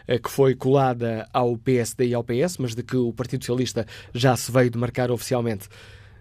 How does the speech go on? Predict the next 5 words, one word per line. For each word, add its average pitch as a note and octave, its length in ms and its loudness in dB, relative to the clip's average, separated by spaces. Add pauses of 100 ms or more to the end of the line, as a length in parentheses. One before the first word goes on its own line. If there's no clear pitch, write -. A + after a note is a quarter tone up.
(480)
Retirar E3 540 4
a D#3 80 4
maioria D3 800 2
de C3 400 0
magistrados B2+ 840 0